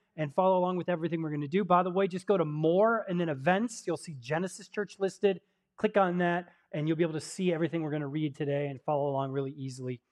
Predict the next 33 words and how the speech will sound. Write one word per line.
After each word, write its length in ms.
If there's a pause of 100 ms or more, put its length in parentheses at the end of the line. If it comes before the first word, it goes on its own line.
(340)
that 180
way. 180
So, 320 (440)
the 60
book 160
of 80
Acts. 340
Up 140
to 80
this 220
point 560 (240)
in 140
the 60
book 200
of 120
Acts, 320 (200)
a 120
lot 640
has 200
happened. 360
We're 140
only 180
five 300
chapters 460
in, 260 (340)
but 140
a 40
lot 380
has 180
happened. 460 (300)
After 300
Jesus' 540
resurrection, 840